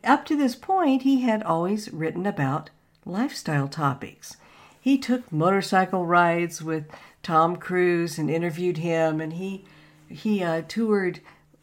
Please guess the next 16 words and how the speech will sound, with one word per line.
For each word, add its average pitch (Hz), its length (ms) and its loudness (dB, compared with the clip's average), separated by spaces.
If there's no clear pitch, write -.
rocket 180 560 0
factories 190 680 2
with 170 160 -2
Elon 180 460 4
Musk, 175 420 -2
that 170 220 -2
sort 160 240 -2
of 151 100 -4
thing. 151 400 -2
But 208 120 -4
this 320 200 0
was 359 160 -4
his 311 160 -2
first 208 340 -2
foray 165 580 -2
into 151 840 -4